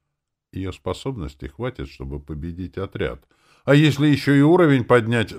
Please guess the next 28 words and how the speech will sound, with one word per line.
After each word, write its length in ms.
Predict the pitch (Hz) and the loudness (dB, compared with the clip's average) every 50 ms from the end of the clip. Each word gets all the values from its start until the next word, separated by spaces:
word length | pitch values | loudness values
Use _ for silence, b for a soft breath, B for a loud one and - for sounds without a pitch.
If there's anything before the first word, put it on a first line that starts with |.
| 98 - | -6 0
то 100 | 120 113 | 0 2
она 220 | 110 107 110 110 | 2 2 0 0
будет 420 | 101 101 110 101 101 107 - - 110 | 0 0 -2 -2 -2 -4 -4 -2 -2
очень 320 | 110 113 107 - 101 90 | -2 -2 -2 -2 -6 -6
сильна. 580 | - - 95 87 80 78 80 78 67 62 - _ _ _ _ _ _ _ _ _ _ _ _ - | -4 -4 -4 -4 -4 -4 -4 -6 -6 -8 -12 _ _ _ _ _ _ _ _ _ _ _ _ -16
Вот 320 | 87 90 95 95 - - | -12 -10 -10 -10 -10 -10
и 60 | 110 | -12
думай, 360 | 110 120 123 107 73 62 65 65 | -10 -8 -10 -10 -10 -10 -12 -12
как 260 | - 73 69 69 _ | -10 -12 -12 -12 _
тебе 220 | - 65 65 80 | -18 -14 -12 -10
лучше 380 | 85 78 69 57 - - - - | -10 -10 -10 -12 -14 -16 -20 -20
поступить. 720 | _ _ 65 - _ - 85 - _ - - - _ _ _ _ _ _ _ _ _ _ _ _ _ _ _ _ | _ _ -20 -20 _ -16 -16 -16 _ -20 -20 -20 _ _ _ _ _ _ _ _ _ _ _ _ _ _ _ _
Слова 360 | - - 151 165 170 190 196 | -2 2 4 4 6 6 4
девушки 420 | 165 170 180 175 170 - - - 170 | 4 4 4 4 4 0 0 -6 -6
действительно 640 | 147 147 151 143 - 151 127 - - 117 107 107 104 | -4 -4 -6 -6 -2 -4 -4 -2 -2 -4 -2 -2 -2
били 240 | 104 131 135 135 | -2 -2 -2 -4
в 80 | - - | -4 -4
самую 400 | - 120 110 107 107 110 117 110 | -2 -2 -2 -2 -2 -4 -4 -6
суть, 380 | - - - 85 73 71 - _ _ - | -8 -6 -6 -6 -6 -6 -10 _ _ -12
будто 340 | 87 101 104 - - 92 | -8 -8 -8 -8 -8 -12
с 80 | - - | -12 -6
такими 400 | - 98 92 - 98 92 82 78 | -6 -6 -6 -6 -8 -8 -8 -8
способностями 840 | - - - 90 - - 151 151 127 87 76 71 - 71 71 73 78 | -8 -6 -6 -6 -6 -6 -8 -6 -6 -6 -8 -8 -10 -10 -8 -8 -6
она 220 | 78 80 85 85 80 | -6 -8 -8 -10 -12
справилась 540 | - - 107 110 104 95 78 71 65 62 64 | -12 -8 -6 -4 -4 -4 -4 -4 -6 -8 -8
бы 120 | 71 90 | -8 -8
лучше 340 | 87 80 76 71 - - 76 | -6 -6 -8 -10 -10 -12 -10
него. 440 | 73 87 95 87 78 50 - - | -8 -8 -8 -8 -10 -12 -14 -16